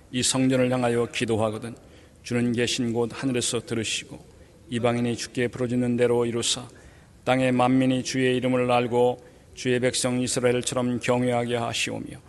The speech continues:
또 내가 건축할 이 성전을 주의 짐을 일컫는 줄을 알게 하옵소서." 여러분, 솔로몬의 이 기도는 솔로몬이나 그 시대의 백성들이 이방인들에 대해 어떠한 생각을 가지고 있는지를 이해하게 만드는 중요한 기도입니다.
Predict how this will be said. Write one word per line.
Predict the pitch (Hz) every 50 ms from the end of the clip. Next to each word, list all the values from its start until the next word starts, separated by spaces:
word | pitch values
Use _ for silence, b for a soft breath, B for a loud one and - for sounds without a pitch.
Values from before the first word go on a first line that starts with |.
| b b b b b b -
또 | - 123
내가 | 120 117 120 120 127 123 120
건축할 | - 123 127 120 - - - - 123 123 120
이 | 120
성전을 | 117 - 127 120 120 120 123 123 120 120 120 117 113
주의 | - - - 127 120 123
짐을 | 120 - - 123 120 113 110 110 - - b b b b b b - -
일컫는 | 127 131 - 131 131 127 123
줄을 | 117 127 120 120
알게 | 120 120 117 117 117 120
하옵소서." | 117 117 117 - - - - - - - - - b b b b b b b b b b b
여러분, | 135 151 156 156 156
솔로몬의 | 151 - 175 180 185 185 185 180 180 175 175
이 | 165
기도는 | - 170 165 170 165 175 170 160 131 107 - - - - - b b b b b b b b b
솔로몬이나 | - - - - 190 196 196 208 202 196 190 185 185 185 185 185 185 180
그 | 180 - 180
시대의 | 170 - - - 170 170 165
백성들이 | 170 - 151 - - - 170 160 156 156 156 165 156 143 117 - B B B B B B B B
이방인들에 | - 160 175 185 165 196 196 190 185 185 185 180 180 175 185 180
대해 | 151 156 165 170
어떠한 | 165 139 156 151 - - - 185 185 185
생각을 | 175 - - 190 190 190 185 185 185 175
가지고 | - - 156 156 180 170 170
있는지를 | 165 160 156 - 165 165 170 170 160 147 156 156 175 185 185 - b b b b b b b - - -
이해하게 | - 143 160 175 175 170 180 170 156 151 160
만드는 | 147 147 147 147 139 151 147 147
중요한 | - - - 160 160 170 180 175 175 170 170 156
기도입니다. | - 160 151 147 143 135 120 123 - - - - -